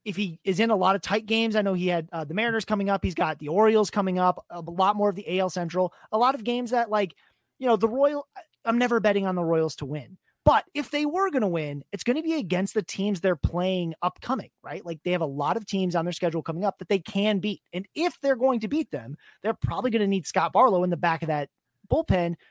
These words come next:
to help them secure that win. Because when you're a team like the Royals, who doesn't win very many games, and you've got a chance to win one, you're like, "Oh my gosh, put the best guy we have in. For God's sake, let me go home feeling good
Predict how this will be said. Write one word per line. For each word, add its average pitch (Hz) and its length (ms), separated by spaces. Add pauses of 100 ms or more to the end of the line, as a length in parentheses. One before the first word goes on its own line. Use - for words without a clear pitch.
(140)
to 220 160
help 214 340
them 196 180
secure 175 300
that 156 200
win. 147 240 (280)
Because 202 240
when 196 120
you're 185 100
a 175 40
team 339 260
like 320 140
the 247 100
Royals, 170 320 (200)
who 170 120
doesn't 196 240
win 233 160
very 226 160
many 226 180
games, 160 400 (220)
and 202 120
you've 196 120
got 202 180
a 196 40
chance 190 360
to 240 80
win 247 220
one, 269 240 (180)
you're 208 80
like, 190 140
"Oh 220 80
my 220 120
gosh, 151 280
put - 160
the 220 100
best 202 340
guy 214 220
we 202 160
have 190 240
in. 156 240 (260)
For 202 120
God's 196 320
sake, 202 160
let 202 100
me 214 100
go 190 320
home 190 440 (160)
feeling 226 320
good 185 400